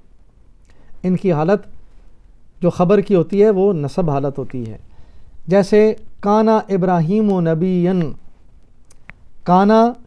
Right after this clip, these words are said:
की वजह से जो है नबीयन ये इसकी ख़बर बनी। सारल फ़कीर गनियन,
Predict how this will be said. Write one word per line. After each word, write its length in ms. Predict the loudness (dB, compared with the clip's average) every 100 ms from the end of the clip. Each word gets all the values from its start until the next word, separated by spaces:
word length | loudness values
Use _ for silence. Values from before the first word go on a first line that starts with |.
| -2
की 80 | 0
वजह 240 | 4 2
से 220 | 2 2 2 2 -4 -18 -20 -20 -20 -20 -20 -20 -20 -20 -20 -16 -8
जो 160 | 0 2
है 540 | 2 2 2 0 0
नबीयन 720 | -2 -2 0 2 4 4 2 -2 -14 -18 -20 -14
ये 480 | -8 -2 0 0 -2 -8 -14
इसकी 400 | -12 -6 -4 -4
ख़बर 320 | -6 -2 0 2
बनी। 320 | 2 0 -2 -10 -20 -20 -20 -20 -20 -20 -20 -20 -20 -20 -20 -20
सारल 440 | -2 4 6 6 2
फ़कीर 440 | -2 -4 0 4 4 4
गनियन, 640 | 2 2 2 2 2 -2